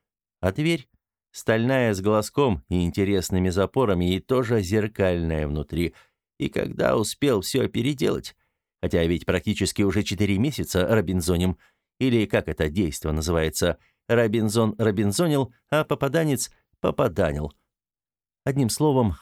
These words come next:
будет полный попадос. Обсудили с Викой Машей культурную программу. Ну, а почему бы во Дворце металлургов не провести концерт? Третьего мая нет праздников, и четвёртого нет.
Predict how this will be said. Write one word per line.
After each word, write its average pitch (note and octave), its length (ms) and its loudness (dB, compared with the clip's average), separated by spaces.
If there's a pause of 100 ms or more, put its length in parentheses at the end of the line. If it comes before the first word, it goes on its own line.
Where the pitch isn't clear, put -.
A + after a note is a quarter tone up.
будет A2 380 0
полный D#2+ 360 0
попадос. - 520 -4 (480)
Обсудили F2 560 0
с - 100 -4
Викой F2 300 0
Машей E2+ 340 0
культурную D#2 580 -2
программу. D#2+ 500 -4 (300)
Ну, D#3+ 180 0
а C3 100 -2
почему D3+ 400 -2
бы A#2+ 160 0
во A2 160 2
Дворце G#2+ 440 0
металлургов F#2+ 680 0
не F#2 140 0
провести E2+ 500 -4
концерт? - 520 -8 (320)
Третьего E2+ 500 0
мая E2 300 0
нет F#2+ 260 -2
праздников, D#2+ 600 -4 (260)
и D#2 100 -2
четвёртого G2+ 600 -2
нет. E2 280 0